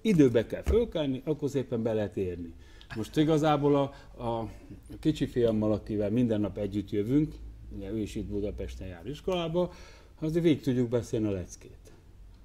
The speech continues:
Ki lehet kérdezni, el lehet beszélgetni a dolgokról,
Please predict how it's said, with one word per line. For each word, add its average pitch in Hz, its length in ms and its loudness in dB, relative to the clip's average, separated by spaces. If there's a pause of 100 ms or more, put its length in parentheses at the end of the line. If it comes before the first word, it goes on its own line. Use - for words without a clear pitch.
(160)
Ki 135 80 0
lehet 95 300 -8
kérdezni, 120 720 -2
el 123 160 -4
lehet 110 200 -2
beszélgetni 120 640 2
a 120 100 2
dolgokról, 156 640 8